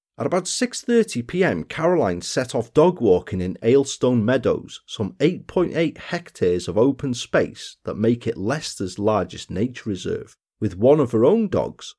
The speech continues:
a black Labrador named Tammy, and a crossbred brindle-coloured Labrador cross of the same name belonging to a neighbour.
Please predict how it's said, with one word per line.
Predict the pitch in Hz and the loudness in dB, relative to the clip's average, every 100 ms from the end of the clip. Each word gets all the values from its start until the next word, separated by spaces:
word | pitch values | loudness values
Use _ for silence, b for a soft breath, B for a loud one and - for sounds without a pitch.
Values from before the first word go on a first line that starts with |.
| _ | _
a | |
black | 104 110 131 - | -4 -2 -2 -2
Labrador | 123 151 139 107 90 | 0 2 0 0 0
named | 92 104 - | 0 -4 -6
Tammy, | - 165 120 - - _ _ _ _ | -8 -6 -6 -8 -14 _ _ _ _
and | 87 | -10
a | |
crossbred | - - 160 - - 185 143 _ | -10 -6 -6 -6 -4 -4 -4 _
brindle-coloured | 151 202 190 98 - - 92 | 0 0 2 -2 -4 -4 -4
Labrador | 101 147 165 135 87 85 82 | 0 -2 0 0 0 -2 -4
cross | - 82 87 - | -8 -8 -6 -8
of | 95 | -8
the | 87 | -10
same | - 139 180 160 | -4 -2 0 -2
name | 95 80 85 | -2 -4 -4
belonging | 113 113 107 98 | -2 0 0 -2
to | - 82 | -6 -6
a | |
neighbour. | 80 107 165 - | -4 -2 -2 -4